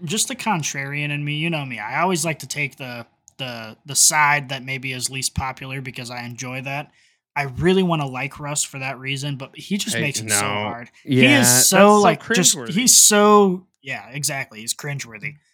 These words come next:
Speaker 1: He just says and does things that makes you just go, he's like Tim Tebow kind of in that
Speaker 2: Did
Speaker 1: way.
Speaker 2: you
Speaker 1: It's
Speaker 2: see,
Speaker 1: just like,
Speaker 2: okay,
Speaker 1: "Dude,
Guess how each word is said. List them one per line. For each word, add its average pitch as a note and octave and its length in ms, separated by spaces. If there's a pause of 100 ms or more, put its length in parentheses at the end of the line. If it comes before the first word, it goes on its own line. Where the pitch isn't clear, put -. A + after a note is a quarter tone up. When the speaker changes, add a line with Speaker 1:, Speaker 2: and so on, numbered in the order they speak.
(140)
Speaker 1:
He D#3+ 80
just F#3+ 240
says F#3 360
and E3 140
does D3 260
things B2 300
that B2+ 100
makes B2+ 200
you C#3 60
just C3+ 180
go, B2+ 200
he's G#3 200
like G3+ 220
Tim G#3 200
Tebow C#3 380
kind A#2+ 200
of A2+ 60
in A#2+ 80
that A2+ 140
Speaker 2:
Did D#3 120
Speaker 1:
way. E3 60
Speaker 2:
you G#3+ 60
Speaker 1:
It's A3 100
Speaker 2:
see, - 80
Speaker 1:
just D#3 140
like, D3 140
Speaker 2:
okay, B2 140
Speaker 1:
"Dude, A2 220